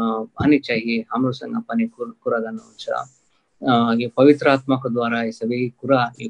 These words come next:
किताब पनि लेखिएको छ भनिकन हामी बुझ्न सक्छौँ। तर के भयो भने, अ, जब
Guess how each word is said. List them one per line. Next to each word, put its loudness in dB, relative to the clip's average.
किताब -2
पनि -4
लेखिएको -10
छ -20
भनिकन -10
हामी 0
बुझ्न 6
सक्छौँ। -10
तर 6
के -2
भयो 4
भने, -2
अ, -2
जब 4